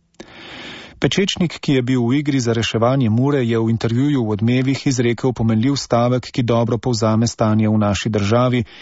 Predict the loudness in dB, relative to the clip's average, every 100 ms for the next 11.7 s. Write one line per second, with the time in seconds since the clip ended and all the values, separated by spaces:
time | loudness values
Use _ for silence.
0 | -4 0 2 2 2 0 -4 -2 0 0
1 | 0 0 -2 -2 -2 -2 -2 0 2 2
2 | 0 2 2 2 0 -4 _ _ _ _
3 | _ -20 _ _ _ -2 0 0 0 2
4 | 2 0 0 0 2 2 0 0 0 0
5 | 0 0 0 0 -2 -2 -2 0 2 2
6 | 0 -2 -6 -20 -12 0 2 2 -2 -4
7 | 0 0 2 2 2 2 2 0 0 0
8 | -2 -6 -4 -2 0 0 0 0 0 0
9 | 0 0 0 0 -2 0 0 0 -2 -2
10 | 0 0 0 -2 0 2 2 2 0 -2
11 | 0 2 2 2 0 -2